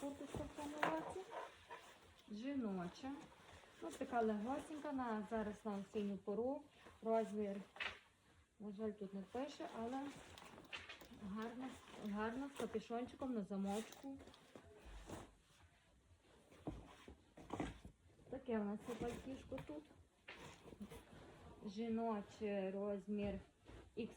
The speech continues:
ікс ель, да, на гудзиках, з такими кишенями,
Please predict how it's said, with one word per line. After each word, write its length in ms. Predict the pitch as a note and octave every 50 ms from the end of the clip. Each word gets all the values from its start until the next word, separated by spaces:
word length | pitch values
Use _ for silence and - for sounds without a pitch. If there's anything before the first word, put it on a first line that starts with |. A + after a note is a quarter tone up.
| -
ікс 200 | - A3 F#3 F3+ - - -
ель, 360 | - G3+ G3+ G3+ G3+ G3 A3 C4+ C#4 - - - -
да, 280 | G3 G#3 G#3 G3+ G#3 - - - - - - - - - - - - - - - - - -
на 180 | A3 A3 A#3
гудзиках, 680 | G#3 F#3+ A3 G#3 G3+ F#3 F3+ G3 A3 A3 - C#4 C#4 C#4+ - - - - - -
з 40 | -
такими 340 | A#3 G#3+ - A#3 A3+ A3 G#3+
кишенями, 720 | G#3+ A#3 G#3+ - - A3 G#3 G3+ G3 F#3+ F#3 F#3 G#3 A#3+